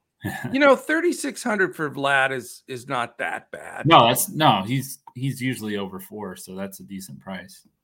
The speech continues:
Speaker 2: Yeah. You taking Olson?
Speaker 1: Yeah, I took Olson for utility. Sorry. Yeah.
Speaker 2: Oh, no problem. Um, I'm gonna go, let's see, uh,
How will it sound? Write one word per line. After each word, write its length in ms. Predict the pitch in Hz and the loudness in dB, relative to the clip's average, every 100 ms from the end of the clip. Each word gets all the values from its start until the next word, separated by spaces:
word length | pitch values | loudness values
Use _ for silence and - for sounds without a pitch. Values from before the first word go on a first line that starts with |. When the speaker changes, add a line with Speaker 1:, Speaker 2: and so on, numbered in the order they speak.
| _ | _
Speaker 2:
Yeah. 400 | 202 - 127 - _ _ _ _ _ _ _ _ _ _ _ _ _ _ _ _ _ _ _ _ _ _ | -6 -4 -6 -8 _ _ _ _ _ _ _ _ _ _ _ _ _ _ _ _ _ _ _ _ _ _
You 120 | 156 | -10
taking 340 | 143 190 185 185 | 2 4 6 4
Olson? 460 | 180 202 330 349 - _ _ | 4 4 0 -6 -10 _ _
Speaker 1:
Yeah, 240 | - 107 - - | 4 4 4 -8
I 60 | 101 | -4
took 220 | 131 104 | -4 0
Olson 320 | 113 107 104 | 0 0 -4
for 100 | 95 | -4
utility. 460 | 98 95 104 95 85 | -4 -2 -4 -8 -10
Sorry. 320 | - 95 82 - - | -8 -8 -8 -14 -12
Yeah. 220 | 95 92 _ - | -10 -10 _ -6
Speaker 2:
Oh, 100 | 143 | -4
no 200 | 131 196 | -4 -6
problem. 560 | 202 214 135 135 151 165 _ _ _ _ - | -2 0 2 0 -8 -18 _ _ _ _ -2
Um, 680 | 170 170 170 165 160 151 - _ _ _ _ _ _ _ _ _ _ | 2 4 4 2 0 -8 -16 _ _ _ _ _ _ _ _ _ _
I'm 200 | 190 262 285 | -6 -6 -6
gonna 200 | 285 254 | -6 -6
go, 380 | 190 226 214 | -2 -2 0
let's 260 | 202 185 - | -4 -6 -10
see, 160 | 151 | -10
uh, 60 | 135 | -10